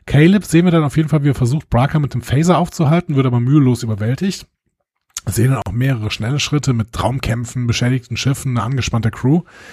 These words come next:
Und, äh, Braca steht dann schließlich auf der Brücke der Athena über Ake,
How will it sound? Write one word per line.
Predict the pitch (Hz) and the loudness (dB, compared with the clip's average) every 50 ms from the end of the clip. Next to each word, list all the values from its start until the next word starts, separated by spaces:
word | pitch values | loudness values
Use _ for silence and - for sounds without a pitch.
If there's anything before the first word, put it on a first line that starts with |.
| - - - - - - - - - _ - | -20 -20 -20 -20 -20 -20 -20 -20 -20 _ -2
Und, | 127 127 127 123 - - - | 0 0 0 0 -2 -2 0
äh, | 123 117 113 113 104 | 2 4 4 2 2
Braca | 101 104 120 127 165 - - 180 180 185 156 85 - | 2 0 0 0 0 -2 0 0 0 0 0 -2 -4
steht | - - - 143 147 160 | -4 0 0 0 0 0
dann | 156 143 | -2 -4
schließlich | - - 143 147 143 147 123 110 | -2 -4 -2 -2 0 -2 -2 -4
auf | 113 - | -4 0
der | - 113 | 0 0
Brücke | 98 107 113 147 - - 151 | 2 2 0 2 2 2 2
der | 123 120 117 101 | 2 2 2 2
Athena | 107 107 - - 127 131 135 143 147 156 156 143 - - | 2 0 0 0 0 2 2 2 2 2 0 -2 -2 0
über | 175 160 131 151 139 131 131 - - | 0 2 2 4 2 2 2 0 0
Ake, | 123 123 120 - 151 165 208 214 | 0 0 2 2 2 4 4 2